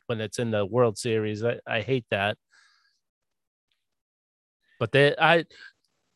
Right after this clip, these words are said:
they were, they were loud. They were, I, I kind of felt bad that they didn't win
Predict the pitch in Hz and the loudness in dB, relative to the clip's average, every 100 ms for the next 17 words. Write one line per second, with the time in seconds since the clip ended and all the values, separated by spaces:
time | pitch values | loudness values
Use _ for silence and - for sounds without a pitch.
0 | _ 262 151 180 185 180 160 143 123 156 | _ -12 2 6 8 8 8 6 6 6
1 | 160 165 139 139 143 143 143 139 147 143 | 6 4 2 4 4 4 2 2 0 0
2 | 135 120 _ _ - 131 139 - _ _ | -2 -8 _ _ -4 0 0 -2 _ _
3 | 147 135 185 190 - 156 123 - 139 139 | -6 2 4 4 4 2 2 0 0 0
4 | 127 - 123 131 123 127 127 120 | -4 -6 -4 -4 -4 -2 -2 -2